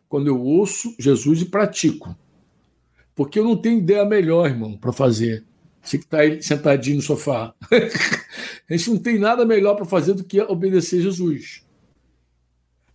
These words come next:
Quando eu não obedeço Jesus, é porque eu obedeço a minha ideia, ou a ideia de alguém.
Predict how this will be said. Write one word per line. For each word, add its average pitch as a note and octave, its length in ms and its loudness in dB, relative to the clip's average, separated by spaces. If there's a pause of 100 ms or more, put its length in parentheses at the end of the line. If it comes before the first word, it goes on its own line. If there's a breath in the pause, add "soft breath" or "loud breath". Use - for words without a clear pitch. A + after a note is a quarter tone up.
(120)
Quando D4 380 0
eu A#3 160 4
não A3+ 220 0
obedeço F3+ 480 0
Jesus, D3+ 400 0
é G#3 40 4
porque G#3 220 -10
eu A3 60 0
obedeço G3+ 680 0
a F#3 100 2
minha G#3+ 160 -2
ideia, G#3 520 -2
ou E3+ 120 0
a F#3 60 4
ideia F3+ 280 2
de F3 100 -2
alguém. E3+ 480 -2